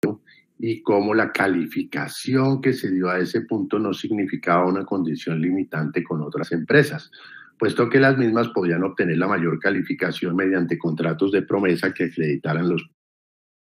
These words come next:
puntos de venta móviles, los puntos de venta fijos,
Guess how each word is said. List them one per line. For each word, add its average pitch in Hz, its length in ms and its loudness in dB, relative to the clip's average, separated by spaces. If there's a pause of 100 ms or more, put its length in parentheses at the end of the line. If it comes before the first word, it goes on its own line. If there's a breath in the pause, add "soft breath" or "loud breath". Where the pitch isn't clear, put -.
(460)
puntos 80 240 -2
de 90 100 4
venta 78 300 0
móviles, 98 480 2
los 82 200 0
puntos 82 420 -2
de 80 80 0
venta 71 320 -4
fijos, 98 440 -2